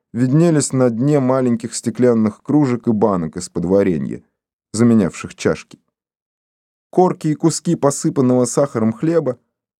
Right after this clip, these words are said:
коричневые от пролитого на них чая, были разбросаны по всему столу. Там и сям расплывались маленькие лужицы, и нож со сломанной костяной ручкой торчал из начинки расковыренного пирога.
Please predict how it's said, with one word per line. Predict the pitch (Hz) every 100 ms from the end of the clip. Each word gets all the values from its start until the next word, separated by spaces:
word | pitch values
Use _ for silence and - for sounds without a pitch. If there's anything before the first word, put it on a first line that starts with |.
| _
коричневые | - 139 185 180 - 117 107 104
от | 107
пролитого | - 135 139 107 104
на | 107 104
них | 110 -
чая, | - 170 147 123 _ _ _ _ -
были | 147 180
разбросаны | 135 110 104 127 156 123 104
по | 95
всему | - 101 117
столу. | - 92 69 50 - _ _ _ _ _ _ _ _
Там | 202 202
и | 185
сям | - 170 135
расплывались | 127 - 139 143 131 123
маленькие | 131 131 123 110 110 110
лужицы, | 143 180 151 - - - _ _ _ -
и | 123
нож | 139 170 190 -
со | 139
сломанной | - 135 143 139 127 113
костяной | 113 110 - 113 113
ручкой | 107 160 - - 95
торчал | 104 98 - 147 147
из | 104
начинки | 98 92 - 123 110 104 90 _ _
расковыренного | 101 110 - 113 104 110 104 101 95 92
пирога. | 87 90 80 78 60